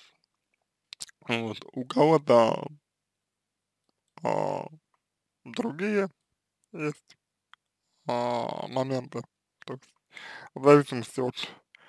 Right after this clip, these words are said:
а, мотивации, э, человека, вот, а, в этом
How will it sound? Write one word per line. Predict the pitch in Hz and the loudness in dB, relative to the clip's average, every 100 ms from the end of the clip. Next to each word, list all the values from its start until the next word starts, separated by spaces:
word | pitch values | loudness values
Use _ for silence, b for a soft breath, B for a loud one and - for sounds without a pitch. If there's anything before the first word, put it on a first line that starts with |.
| b b b b _ | b b b b _
а, | - - - - | -4 -2 0 0
мотивации, | 123 127 - 156 117 - - - - _ _ 127 - | 0 0 8 10 10 6 -14 -16 -20 _ _ -20 -14
э, | - 120 127 - | -8 -6 -4 -6
человека, | - 127 135 196 - | -6 -2 0 0 -2
вот, | 113 110 - - _ _ _ _ _ _ _ - _ _ _ _ _ _ _ _ _ _ _ _ _ - | -4 -6 -14 -20 _ _ _ _ _ _ _ -20 _ _ _ _ _ _ _ _ _ _ _ _ _ 0
а, | - 123 120 120 123 | 10 12 12 12 12
в | 120 | 12
этом | 156 160 139 | 10 10 4